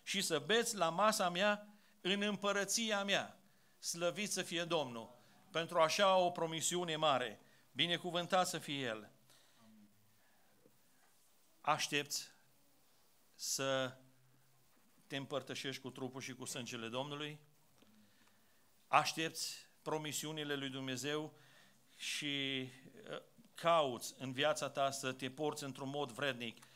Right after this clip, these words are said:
vis-a-vis de Domnul, vis-a-vis de Dumnezeu,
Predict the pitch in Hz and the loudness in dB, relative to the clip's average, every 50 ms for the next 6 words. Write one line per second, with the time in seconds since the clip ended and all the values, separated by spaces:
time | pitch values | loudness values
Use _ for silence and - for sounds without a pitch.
0 | - - _ - 120 143 131 127 135 127 123 139 127 123 120 113 104 113 139 151 | -20 -20 _ -6 -4 -2 0 0 0 0 -2 -4 -6 -6 -6 -4 -4 -4 -2 -2
1 | 160 151 151 156 160 160 - - _ _ _ _ _ _ _ _ _ _ _ _ | -4 -6 -8 -8 -10 -12 -16 -20 _ _ _ _ _ _ _ _ _ _ _ _
2 | _ _ _ _ - - 120 147 131 - 147 139 127 143 135 135 131 120 131 123 | _ _ _ _ -10 -6 -6 -2 0 2 2 2 2 0 -6 -6 -6 -4 -6 -6
3 | 120 117 110 107 139 156 160 160 160 156 147 | -6 -6 -6 -4 -4 -2 -2 -2 -4 -8 -12